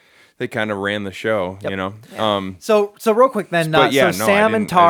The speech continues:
Speaker 2: Tara
Speaker 1: really miss her that much in
Speaker 2: Yeah,
Speaker 1: Scream
Speaker 2: no.
Speaker 1: Six.
Speaker 2: Sam, Tara, Mindy, and Chad have all moved to New York.
Speaker 1: Total
Speaker 2: The,
Speaker 1: Chad.
Speaker 2: uh,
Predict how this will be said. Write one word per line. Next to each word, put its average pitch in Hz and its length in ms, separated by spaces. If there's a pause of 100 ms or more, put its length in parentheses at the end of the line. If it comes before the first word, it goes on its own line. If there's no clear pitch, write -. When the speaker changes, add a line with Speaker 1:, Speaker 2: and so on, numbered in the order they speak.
Speaker 2:
Tara 170 100
Speaker 1:
really 101 160
miss 101 220
her 90 100
that - 160
much - 220
in - 80
Speaker 2:
Yeah, 165 140
Speaker 1:
Scream 127 120
Speaker 2:
no. 117 40
Speaker 1:
Six. - 340 (180)
Speaker 2:
Sam, 185 520
Tara, 160 520 (120)
Mindy, 147 480
and 139 120
Chad 123 460
have 127 100
all 131 160
moved 131 640
to 147 100
New 127 100
York. 104 380 (140)
Speaker 1:
Total 87 280
Speaker 2:
The, 135 120
Speaker 1:
Chad. 95 100
Speaker 2:
uh, 127 160